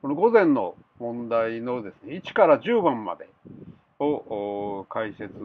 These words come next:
いたします。えー、あんまりこ-、詳しいことないんですけどね。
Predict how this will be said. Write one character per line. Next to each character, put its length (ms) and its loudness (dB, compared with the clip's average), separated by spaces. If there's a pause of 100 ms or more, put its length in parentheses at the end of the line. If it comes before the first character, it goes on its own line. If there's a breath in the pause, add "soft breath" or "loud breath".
(500)
い 60 -12
た 160 -8
し 180 -18
ま 180 -12
す。 220 -20 (1500)
え 920 -14 (340)
ー、 40 -18 (580)
あ 80 -4
ん 60 -6
ま 80 -4
り 80 -12 (200)
こ-、 120 -16 (260)
詳 60 -10
し 80 -8
い 20 -6
こ 120 -2
と 120 -4
な 140 -2
い 20 -4
ん 60 -6
で 40 -18
す 60 -18
け 60 -12
ど 100 -12
ね。 100 -14